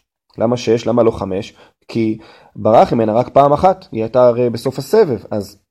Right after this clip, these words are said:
פעם אחת הגיעה אליה ופעם אחת יצאה ממנה, לא ברח ממנה פעמיים, אז היא הפסידה רק כן אחת. פרח וחזר, עכשיו עוד פעם מתחיל המסע הזה, לא מהראשונה והשנייה, הם כבר אין להם כלום,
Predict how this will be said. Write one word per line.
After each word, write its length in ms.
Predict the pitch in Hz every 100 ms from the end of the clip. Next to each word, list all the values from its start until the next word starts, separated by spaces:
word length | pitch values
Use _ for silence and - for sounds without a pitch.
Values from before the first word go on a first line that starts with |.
| _
פעם 200 | 135 143
אחת 220 | 135 117
הגיעה 300 | 117 113 104
אליה 240 | 95 92 107
ופעם 240 | 107 113 123
אחת 180 | 135
יצאה 360 | 165 165 226 226
ממנה, 200 | 147 95 - -
לא 100 | 127
ברח 340 | 165 160 -
ממנה 240 | 135 127 120
פעמיים, 420 | 104 101 95 - _
אז 160 | 113 160
היא 60 |
הפסידה 280 | 185 190 151
רק 160 | 143 143
כן 140 | 127
אחת. 320 | - 85 - _ _ _ _ _ _ _ _ _ _ _ _
פרח 340 | 143 135 202 180
וחזר, 520 | 170 156 123 107 110 160 _
עכשיו 520 | _ 147 165 170 180 190 - _ _ _
עוד 240 | - 196 208
פעם 260 | 170 139
מתחיל 300 | 123 - 131
המסע 340 | 117 110 - 95
הזה, 180 | 90 87 _ 127
לא 140 | 190
מהראשונה 460 | 214 156 139 131 127
והשנייה, 300 | 110 113 98
הם 180 | 123 165
כבר 160 | 147
אין 80 | 147
להם 140 | 143 123
כלום, 280 | 139 104